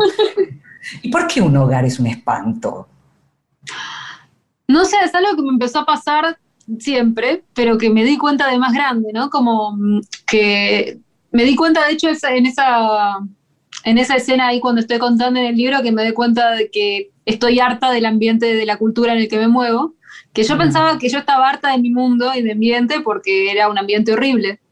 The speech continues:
Speaker 2: pero
Speaker 1: Mm.
Speaker 2: después me di cuenta de que uno se harta de todos los lugares, <laughs> o sea, o por lo menos es lo que me pasa a mí. Digamos que también es algo que,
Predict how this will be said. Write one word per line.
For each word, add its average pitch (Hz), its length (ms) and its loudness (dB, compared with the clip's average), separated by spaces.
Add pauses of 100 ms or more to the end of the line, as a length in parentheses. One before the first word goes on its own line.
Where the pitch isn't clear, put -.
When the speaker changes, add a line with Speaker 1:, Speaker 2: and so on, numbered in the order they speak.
(320)
Speaker 2:
pero 220 520 2
Speaker 1:
Mm. 214 60 0
Speaker 2:
después 254 220 0
me 285 100 0
di 277 100 -2
cuenta 285 260 0
de 254 80 0
que 226 60 -2
uno 247 120 2
se 247 120 -2
harta 240 200 -2
de 226 100 0
todos 277 200 0
los 214 140 -2
lugares, 196 360 -4 (180)
<laughs> - 140 -20
o 381 80 4
sea, 247 360 -4 (320)
o 240 80 -6
por 262 100 0
lo 269 80 2
menos 392 240 2
es 330 80 0
lo 330 120 0
que 294 60 -10
me 240 120 -6
pasa 226 200 -4
a - 40 -2
mí. 320 200 -2 (600)
Digamos 233 340 2
que 226 120 0
también 226 280 2
es 269 100 -2
algo 269 220 -2
que, 208 260 -2